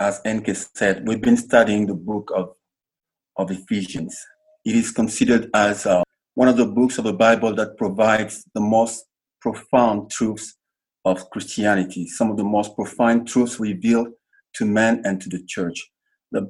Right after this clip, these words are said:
some Bible scholar would say that, uh, the book of Ephesians was, was a circular letter,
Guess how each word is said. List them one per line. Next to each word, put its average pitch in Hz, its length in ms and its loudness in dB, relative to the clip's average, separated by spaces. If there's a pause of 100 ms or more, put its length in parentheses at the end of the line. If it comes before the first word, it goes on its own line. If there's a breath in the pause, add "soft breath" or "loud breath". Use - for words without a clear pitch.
some 123 220 4
Bible 147 380 4
scholar 123 340 2
would 117 160 0
say 127 360 2
that, 113 360 0
uh, 101 220 0 (260)
the 117 120 -2
book 160 220 0
of 131 120 0
Ephesians 127 460 4
was, 113 380 -2 (760)
was 254 160 4
a 139 40 4
circular 139 600 4
letter, 98 460 0